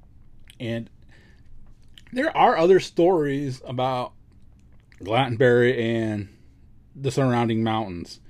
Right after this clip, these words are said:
I, I've actually came across stories. I couldn't find any real evidence to support 'em that, you know,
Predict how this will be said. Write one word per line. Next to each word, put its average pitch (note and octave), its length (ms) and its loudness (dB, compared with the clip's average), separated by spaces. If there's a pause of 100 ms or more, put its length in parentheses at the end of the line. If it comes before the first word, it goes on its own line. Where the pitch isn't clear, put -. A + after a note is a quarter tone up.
(480)
I, A#2 260 -10
I've C#3+ 220 -2
actually C#3+ 340 -2
came C3 240 -4
across A#2+ 500 -6 (760)
stories. C#3 680 2
I A2 120 -10
couldn't C#3 260 -4
find C3 360 0
any B2 240 0
real A#2 360 -2
evidence A#2+ 320 -2
to A2 80 -8
support B2+ 480 0
'em B2 140 0
that, G2 280 -6 (1000)
you G#2+ 100 -8
know, G#2 260 -10